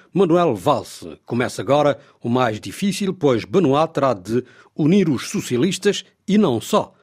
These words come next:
antes das presidenciais, para fugir a uma derrota que seria o recomeço dos combates no seio da esquerda. Valls chumbado na primária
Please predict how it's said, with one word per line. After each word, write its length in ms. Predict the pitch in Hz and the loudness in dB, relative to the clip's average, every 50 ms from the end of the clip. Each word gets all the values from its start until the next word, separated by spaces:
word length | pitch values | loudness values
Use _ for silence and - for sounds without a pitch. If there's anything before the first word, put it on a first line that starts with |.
| _ _ _ - | _ _ _ 0
antes 360 | - 226 226 165 - - 98 95 | 2 2 2 2 0 -4 -10 -8
das 200 | 95 110 95 - | -6 -8 -8 -8
presidenciais, 800 | - 110 92 92 107 101 98 - 127 127 135 143 160 151 - _ - _ _ - | -12 -14 -12 -8 -8 -8 -6 -2 0 0 2 2 0 -4 -8 _ -20 _ _ -2
para 160 | - 139 117 110 | -2 0 0 0
fugir 460 | - 214 170 107 107 127 139 131 - - _ _ - | -2 -2 -2 -2 2 0 0 0 0 -8 _ _ -2
a 60 | 156 | 2
uma 140 | 151 143 123 | 2 2 4
derrota 440 | 110 120 117 143 151 151 - 135 - | 2 2 2 2 2 2 -2 -4 -6
que 180 | - - 135 | -4 -4 -4
seria 380 | - - - 131 175 185 165 135 | -4 -2 0 0 2 4 4 4
o 60 | 117 | 2
recomeço 680 | 107 135 180 - - 135 123 165 160 - - 175 160 - - - - _ - | 2 -2 -4 -2 0 2 2 2 2 2 0 -6 -6 -6 -6 -20 -20 _ -8
dos 200 | 123 131 123 - | -4 -4 -4 -4
combates 600 | - - 202 170 135 135 127 117 - - - - | 0 0 0 2 2 2 0 0 -2 -8 -8 -2
no 120 | 131 147 143 | -2 -2 -2
seio 240 | - - 139 117 | 0 -2 -2 -2
da 120 | 101 107 98 | -2 -4 -6
esquerda. 440 | - - - 135 107 92 87 78 _ _ _ _ - - - _ - | -6 -2 -2 -2 -2 -2 -8 -16 _ _ _ _ -20 -20 -20 _ -10
Valls 600 | 117 117 160 196 220 214 185 - - - - _ _ _ | -2 0 2 2 2 0 -2 -8 -12 -16 -18 _ _ _
chumbado 800 | - - - - 156 127 113 110 107 127 156 202 214 185 196 208 | -10 -8 -4 0 0 2 2 2 2 2 2 2 2 0 0 0
na 160 | 185 170 160 | 0 0 0
primária 680 | - - 120 110 107 120 143 165 190 196 196 196 185 | 0 0 -2 0 2 2 2 2 0 0 0 -2 -2